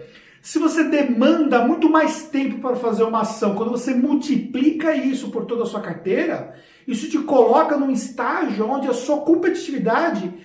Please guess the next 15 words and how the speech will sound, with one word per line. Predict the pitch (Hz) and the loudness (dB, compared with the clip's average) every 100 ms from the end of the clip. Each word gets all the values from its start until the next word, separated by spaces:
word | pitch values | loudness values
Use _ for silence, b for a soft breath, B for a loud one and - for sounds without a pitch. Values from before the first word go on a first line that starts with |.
| B | B
ela | - 240 254 | -4 0 2
vai | 262 | 2
ser | 262 285 | 2 0
ameaçada. | 277 302 339 - 403 466 - - - _ _ _ _ _ _ _ | 0 0 -2 -4 -4 -4 -6 -10 -18 _ _ _ _ _ _ _
Então | 160 214 | -8 -6
cuidado, | 208 311 214 202 202 - - - | -4 -2 0 -2 -2 -6 -12 -18
que | - | -14
seu | 202 | -12
sistema | - - 180 185 196 | -12 -6 -4 -2 -2
pode | 190 180 180 - | 0 2 0 -4
atrapalhar | - 208 233 233 269 202 185 - - - _ - | -12 -14 -12 -4 -4 -2 -4 -6 -10 -20 _ -12
efetivamente | 254 - - - 226 185 196 196 | -10 -10 -10 -6 -4 -2 -4 -8
o | |
seu | - 196 | -8 -8
negócio. | 180 - - - - | -8 -10 -16 -20 -20